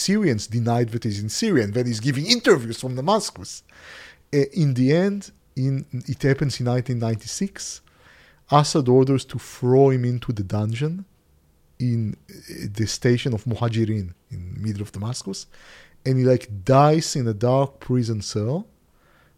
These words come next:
And I'm saying, n-, let's say that he would have been tried for his war crimes. There was no death penalty, you know, after the first few years after the war.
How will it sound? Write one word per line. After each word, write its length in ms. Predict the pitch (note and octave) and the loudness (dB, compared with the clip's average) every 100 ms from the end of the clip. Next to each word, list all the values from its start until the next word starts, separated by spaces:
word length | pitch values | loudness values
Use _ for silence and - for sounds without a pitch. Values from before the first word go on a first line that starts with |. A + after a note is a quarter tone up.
| _ | _
And 100 | A#2+ | -2
I'm 160 | F3 F#3+ | 0 0
saying, 640 | - E3+ E3 F3 F3 E3 _ _ _ _ B2+ | -2 2 2 2 0 -4 _ _ _ _ -4
n-, 220 | C3 - - | -4 -4 2
let's 320 | D3+ G3+ G3+ | 8 8 6
say 260 | - F#3 F3 | 2 4 6
that 180 | D#3 D3+ | 4 0
he 40 | |
would 180 | C3 B2 | 2 2
have 140 | A2+ | 2
been 180 | G#2+ A2+ | 0 -4
tried 540 | - - A#2 B2 A#2+ A2+ | -4 0 2 4 2 0
for 200 | - G2+ | -2 -2
his 140 | F#2+ - | -2 -2
war 260 | G2 A2 | 0 0
crimes. 400 | G#2+ D#3 F3+ F3+ | 0 -2 0 -2
There 100 | G#2+ | -4
was 160 | G2+ G2 | -4 -2
no 220 | A2 A2 | -2 0
death 260 | G#2 G2+ - | -2 -4 -6
penalty, 440 | G#2 G2+ F#2+ - | -6 -4 -6 -10
you 40 | F#2 | -12
know, 160 | F#2 | -10
after 300 | F#2+ - G2 | -12 -12 -12
the 220 | F#2+ F2+ - _ _ _ | -12 -12 -14 _ _ _
first 560 | - - - A#2+ A2 | -20 -14 0 2 2
few 120 | - A2+ | 0 0
years 160 | A2+ A2+ | 0 0
after 240 | G#2 - | -6 -6
the 100 | G2+ | -4
war. 220 | B2 F3+ | 0 0